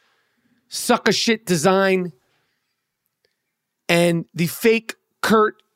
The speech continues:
featuring the young shooter in a distressed look are available. Somebody said, "Is it available in five X?" My man, I don't fucking know. I, I didn't look. If it ain't on the site,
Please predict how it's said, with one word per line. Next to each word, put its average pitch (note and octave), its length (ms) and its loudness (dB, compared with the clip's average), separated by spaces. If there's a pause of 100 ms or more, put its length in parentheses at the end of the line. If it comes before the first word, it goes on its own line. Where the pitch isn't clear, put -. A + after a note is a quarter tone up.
(680)
featuring A3+ 540 -2
the F#3 100 0
young G#3 240 0
shooter G#3 560 0 (100)
in G#3 160 0
a G3 120 0
distressed F#3 800 -2 (120)
look F3+ 540 -2 (1500)
are F#3+ 180 4
available. F#3+ 680 0 (1400)
Somebody F#3+ 300 0
said, F#3+ 200 -2
"Is D#3+ 140 -2
it E3 80 0
available E3 520 0
in B2+ 120 -4
five D#3 360 -2
X?" C3+ 320 -4 (220)
My - 80 -6
man, F3+ 340 -2
I E3+ 100 -2
don't B2 220 -8
fucking - 300 -16
know. - 320 -18 (160)
I, G3 260 -4
I G#3 60 0
didn't F#3 220 0
look. - 360 -6 (640)
If G3 140 0
it B3+ 80 2
ain't C4 180 2
on A#3+ 140 0
the G#3 80 -2
site, G#3 340 -2